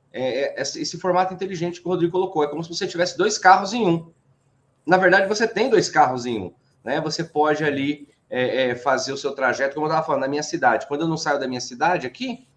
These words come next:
eu rodo o quê? Quinze, vinte, trinta quilômetros no máximo durante o dia. Isso quando eu rodo muito,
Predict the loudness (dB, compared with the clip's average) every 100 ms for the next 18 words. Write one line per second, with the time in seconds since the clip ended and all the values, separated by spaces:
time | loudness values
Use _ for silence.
0 | _ _ _ 4 6 8 6 0 2 2
1 | 2 _ _ _ _ _ _ _ _ -6
2 | -2 -2 -4 -4 -2 -2 -4 -4 -2 -2
3 | -4 -2 2 2 0 -4 2 4 4 0
4 | -2 0 -2 -4 -12 -6 0 0 0 -8
5 | _ -6 -4 2 4 6 6 4 2 0
6 | 0 -8